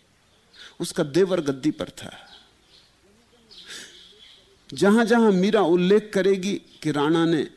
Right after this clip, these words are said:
जहर भेजा, कि राणा ने सांप की पिटारी भेजी, कि राणा ने सूली पर कांटे, सेज पर कांटे बिछवा दिए, उस राणा से याद रखना,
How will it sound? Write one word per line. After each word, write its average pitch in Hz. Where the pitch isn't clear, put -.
जहर 131
भेजा, 143
कि 123
राणा 131
ने 123
सांप 123
की 143
पिटारी 123
भेजी, 131
कि -
राणा 120
ने 131
सूली -
पर 127
कांटे, 117
सेज -
पर 117
कांटे 107
बिछवा 120
दिए, 139
उस 135
राणा 131
से 127
याद 110
रखना, 151